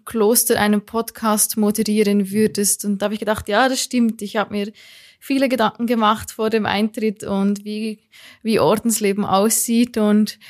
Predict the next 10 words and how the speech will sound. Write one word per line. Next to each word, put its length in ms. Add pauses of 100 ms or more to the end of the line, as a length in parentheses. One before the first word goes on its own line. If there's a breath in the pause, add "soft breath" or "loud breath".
(180 loud breath)
was 220
für 160
Aufgaben 680 (240 soft breath)
vielleicht 440
auch 200
einem, 500
an 100
einen 260
herangetragen 800
werden, 480